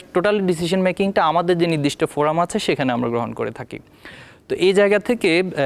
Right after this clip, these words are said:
একাত্তরে যা হয়েছে সেটার, আহ, ইতিহাস, সেটা সমাধানের দায়িত্ব আমাদের না। যারা নব্বইয়ের দশকের পরে জন্মগ্রহণ করেছি, এই দায়িত্বটা আমাদের না যে একাত্তরকে আমরা সমাধান করব। বরং আমি এখানে,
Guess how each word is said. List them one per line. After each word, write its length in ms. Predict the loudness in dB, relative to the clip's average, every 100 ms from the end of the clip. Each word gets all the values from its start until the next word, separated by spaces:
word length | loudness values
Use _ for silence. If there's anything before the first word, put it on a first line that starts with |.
| 0 -2
একাত্তরে 600 | -4 -2 -6 0 2 4
যা 220 | 4 2
হয়েছে 580 | 2 2 2 2 2 0
সেটার, 540 | 0 -2 0 0 0
আহ, 220 | 0 0 0
ইতিহাস, 460 | -2 -2 -2 -2
সেটা 340 | -4 -4 -2 -2
সমাধানের 520 | 0 0 0 -2 0
দায়িত্ব 540 | 0 -2 -2 0 0 0
আমাদের 320 | 0 0 0
না। 240 | -2 -4 -4
যারা 200 | -2 0
নব্বইয়ের 400 | 0 0 0 0
দশকের 380 | 0 -2 0 0
পরে 280 | 0 0 2
জন্মগ্রহণ 440 | 0 2 2 0
করেছি, 460 | 2 0 0 -2 -2 -4 -16 -10 -2
এই 100 | 0
দায়িত্বটা 440 | 0 0 0 2
আমাদের 340 | 2 2 2
না 200 | 2 2
যে 100 | 2
একাত্তরকে 460 | 0 0 -2 -2 0
আমরা 200 | 0 -2
সমাধান 420 | 0 0 0 -2
করব। 320 | -4 -2 -2 -4 -14 -20 -4
বরং 180 | 0 2
আমি 220 | 2 0
এখানে, 380 | 0 0 2